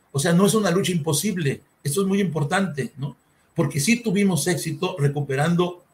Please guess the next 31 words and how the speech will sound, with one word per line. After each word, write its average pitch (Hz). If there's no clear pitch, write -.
te 139
digo, 170
más 175
de 175
cien, 175
¿no? 143
Eh, 127
eh, 127
compañeros 143
y 143
compañeras 147
que 120
estuvieron 139
detenidos, 147
desaparecidos 160
en 127
centros 147
clandestinos, 147
en 127
campo 139
militar, 139
¿no? 147
Y 147
que 156
dan 180
su 190
testimonio, 165
¿no? -
Eh, 127
ayer 147
decía, 156